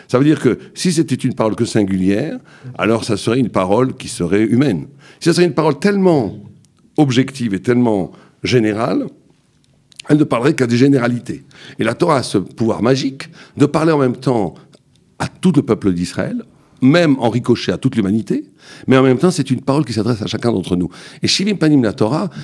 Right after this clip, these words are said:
c'est de comprendre que ton identité la plus profonde correspond en vérité à une facette de la Torah. C'est-à-dire qu'il y a une corrélativité, une corrélativité entre, c'est corrélaire, entre d'un côté mon identité spirituelle la plus profonde et le sens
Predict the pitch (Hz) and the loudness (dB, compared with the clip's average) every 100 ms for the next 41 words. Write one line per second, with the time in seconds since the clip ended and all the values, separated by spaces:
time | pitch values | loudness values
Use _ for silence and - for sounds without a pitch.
0 | - - 143 127 131 139 139 156 - - | -14 -4 0 0 0 -2 0 -2 -2 -6
1 | - 254 320 185 143 131 - 131 113 - | -4 -2 0 0 -2 -4 -4 -2 -2 -4
2 | 104 - 135 190 127 - - _ _ _ | -4 -4 -4 -2 -2 -4 -16 _ _ _
3 | _ _ - _ - 175 160 147 - 165 | _ _ -20 _ 0 2 4 0 -2 -4
4 | 196 151 117 117 113 147 147 110 98 113 | 0 2 2 0 0 -2 0 0 0 -2
5 | - 107 85 85 - - _ _ _ - | -4 -2 -2 -4 -10 -12 _ _ _ -20
6 | - 113 117 117 107 - 139 135 - 113 | -4 -4 0 2 2 2 -2 -2 -4 -4
7 | 98 92 - 151 - 123 123 110 - 104 | -4 -4 -4 -4 -2 -2 -2 -4 -8 -8
8 | 98 131 - 113 - 101 85 98 127 101 | -4 -4 0 -2 -2 -4 -2 -2 0 2
9 | 95 113 170 151 - - - 123 120 127 | 0 0 -2 -8 -16 -20 -2 -2 2 0
10 | 139 151 - 131 104 - - 139 151 135 | 2 0 2 0 0 -4 2 2 4 2
11 | 127 - 113 139 127 120 101 - 131 143 | 0 -4 -2 -2 0 0 0 0 -2 -2
12 | - 170 311 269 - _ - - 127 131 | -2 -2 -2 -6 -12 _ -20 0 4 4
13 | 127 165 156 - - | 2 0 0 -2 -8